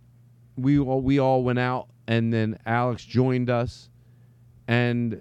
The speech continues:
they even asked, "How's Alex?" I'm like, "How do you remember Alex?" And it's like, who couldn't remember Alex? Like, and he was. He was just so, he was, he was every element you need to be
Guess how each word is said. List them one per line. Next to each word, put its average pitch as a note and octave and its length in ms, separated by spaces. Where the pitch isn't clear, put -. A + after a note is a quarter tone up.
they F#3 200
even F#3+ 260
asked, A2 300
"How's D#4 260
Alex?" C#4+ 680
I'm E3 120
like, E3 140
"How A3+ 140
do D4+ 60
you D4+ 140
remember C4+ 320
Alex?" G3 400
And C#3 500
it's C#3+ 160
like, E3 140
who G3+ 160
couldn't A#3+ 260
remember A#3 400
Alex? G3 760
Like, D3 220
and F#3+ 100
he G3 80
was. F#3+ 380
He C#3+ 80
was C#3 180
just D3 420
so, F#3 520
he E3 120
was, C#3+ 200
he D3+ 100
was C#3 220
every D#3+ 440
element C#3 540
you B2 160
need B2 440
to A#2 100
be A#2 420